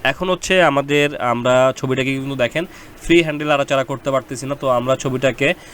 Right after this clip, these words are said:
ফ্রি হ্যান্ডেল নাড়াচাড়া করার জন্য ছবিটার উপর রাইট ক্লিক করব, রাইট ক্লিক করে wrap text অপশনে আসবো, এখান থেকে in front of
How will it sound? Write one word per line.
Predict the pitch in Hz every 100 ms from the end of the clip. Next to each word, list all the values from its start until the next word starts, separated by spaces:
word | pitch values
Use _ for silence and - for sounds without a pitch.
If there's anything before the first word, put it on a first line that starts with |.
| - -
ফ্রি | 160 165
হ্যান্ডেল | 160 156
নাড়াচাড়া | 151 139 139
করার | 135 135 131
জন্য | 139
ছবিটার | 151 147 131 131
উপর | 127 131 120
রাইট | 120 -
ক্লিক | 139 139
করব, | 151 147 156
রাইট | 139 123 -
ক্লিক | 127
করে | - 127 120
wrap | 123 -
text | 135 - 135
অপশনে | - 143
আসবো, | 139 135 147
এখান | 135 127
থেকে | 123 131
in | 117
front | - 127
of | 135